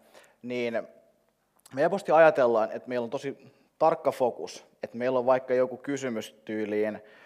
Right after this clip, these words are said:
ää, jostain, onko, minkälainen olisi oikea verotus, tai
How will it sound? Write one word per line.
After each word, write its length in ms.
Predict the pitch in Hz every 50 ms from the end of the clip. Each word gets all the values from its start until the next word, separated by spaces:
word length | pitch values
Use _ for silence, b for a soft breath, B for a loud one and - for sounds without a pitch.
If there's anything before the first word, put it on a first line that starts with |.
| B B B B
ää, 380 | - 98 101 95 92 92 90 90 - B B B - -
jostain, 680 | 110 104 - - - - 107 104 101 101 98 95 - - _ b b b b b b b b b b b _ _ b b b b b b b b b b b b _ _ _ _ _ - 95 _ _ -
onko, 260 | 120 131 127 131 127
minkälainen 520 | 117 - 135 147 151 143 131 120 117 117
olisi 120 | 113 113 -
oikea 320 | 123 120 117 - 101 95 87
verotus, 540 | 98 95 90 87 80 - - 71 - - _
tai 560 | - 82 80 80 76 69 71 69 78 69